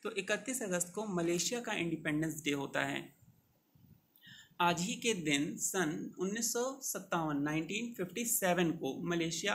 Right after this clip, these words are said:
आज़ाद डिक्लेयर किया गया था और तब से प्रतिवर्ष मलेशिया का इंडिपेंडेंस डे इकतीस अगस्त को मनाया जाता है। याद रखिएगा, इंडिया नाइनटीन फ़ोर्टी सेवन को और मलेशिया नाइनटीन फिफ्टी सेवन को। तो ये थे आज के आपके सारे इंपॉर्टेंट करंट अफेयर्स। मिलते हैं कुछ नए करंट अफेयर्स के साथ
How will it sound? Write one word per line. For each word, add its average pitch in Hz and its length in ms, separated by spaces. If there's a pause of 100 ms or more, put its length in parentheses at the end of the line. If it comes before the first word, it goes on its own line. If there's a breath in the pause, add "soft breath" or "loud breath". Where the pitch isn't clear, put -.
आज़ाद 156 440 (140)
डिक्लेयर 175 460
किया 175 160
गया 143 260
था 196 120
और 220 220
तब 190 100
से - 160
प्रतिवर्ष 175 500
मलेशिया 160 400
का 170 120
इंडिपेंडेंस 143 560
डे 180 80
इकतीस 160 460
अगस्त 139 280
को - 200 (380 loud breath)
मनाया 151 280
जाता 123 280
है। 139 180 (380 loud breath)
याद 180 220
रखिएगा, 214 340
इंडिया 156 380
नाइनटीन 156 420
फ़ोर्टी 147 200
सेवन 165 320
को 208 160 (280)
और 156 260
मलेशिया 147 460
नाइनटीन 170 460 (120)
फिफ्टी 175 280
सेवन 127 340
को। - 200 (1080 loud breath)
तो 185 60
ये 214 220
थे 240 40
आज 220 200
के - 120
आपके 185 320
सारे 185 260
इंपॉर्टेंट 175 380
करंट 151 280
अफेयर्स। 151 440
मिलते 160 280
हैं 214 100
कुछ 190 180
नए 180 160
करंट 185 260
अफेयर्स 160 280
के 156 80
साथ 160 440